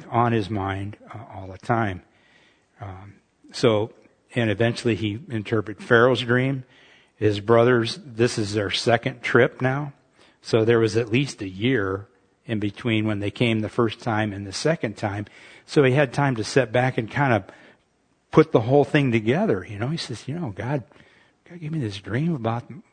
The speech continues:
know, these sheaves bowing down to my sheave." And you know, my brothers are here coming to get grain,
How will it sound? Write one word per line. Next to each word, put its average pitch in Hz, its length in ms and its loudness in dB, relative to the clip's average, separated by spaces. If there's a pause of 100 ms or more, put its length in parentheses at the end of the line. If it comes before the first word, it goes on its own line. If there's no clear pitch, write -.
(260)
know, 117 120 -8
these 104 220 -10
sheaves 135 680 -6
bowing 117 760 -4
down 110 280 0
to 117 120 -6
my 104 260 -8
sheave." 160 400 -6
And 98 80 -12 (680)
you 101 120 -10
know, 147 160 -6
my 107 140 -2
brothers 120 400 -2
are 139 40 -2
here 160 220 0
coming 143 260 -2
to 127 80 -4
get 110 220 -6
grain, 127 720 -2